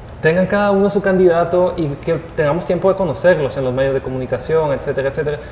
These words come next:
y tengamos el derecho de verlos debatir y de, y de ver qué tan preparados están, qué tan, eh, su, su, a, su aval académico, político, y elegir en unas urnas donde podamos realmente, creo que, eh, en un escenario así, que es bastante utópico realmente,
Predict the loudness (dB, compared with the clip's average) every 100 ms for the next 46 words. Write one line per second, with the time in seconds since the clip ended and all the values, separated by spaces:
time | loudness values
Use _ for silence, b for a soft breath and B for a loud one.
0 | B -10 -8 -2 0 2 0 0 -4 -6
1 | -2 2 2 2 2 4 4 2 2 2
2 | 2 0 2 2 2 -2 0 0 0 2
3 | 4 4 2 0 0 0 0 2 2 2
4 | 2 -2 -6 -4 -4 -2 -2 -2 -4 -6
5 | B B -2 -2 -4 -4 -2 -2 -2 -2
6 | -2 -2 0 2 4 2 0 0 2 2
7 | 0 -2 -2 -2 -2 -4 -6 B B B
8 | -2 4 4 4 0 4 4 4 2 -2
9 | 0 0 0 0 0 0 0 0 4 4
10 | 4 2 2 2 0 -2 2 2 2 0
11 | 0 -2 -4 -4 0 0 0 0 2 4
12 | 2 2 0 0 0 -2 -4 0 0 0
13 | -2 0 0 -2 -6